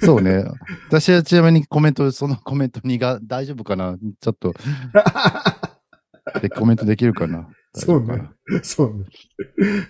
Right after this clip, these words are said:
Speaker 2: 私もちょっとじゃあ、エモエモお手紙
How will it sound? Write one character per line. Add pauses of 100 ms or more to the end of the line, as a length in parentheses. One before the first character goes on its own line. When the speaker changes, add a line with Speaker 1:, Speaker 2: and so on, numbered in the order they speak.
(1500)
Speaker 2:
私
も
ち
ょ
っ
と
じ
ゃ
あ、
エ
モ
エ
モ
お
手
紙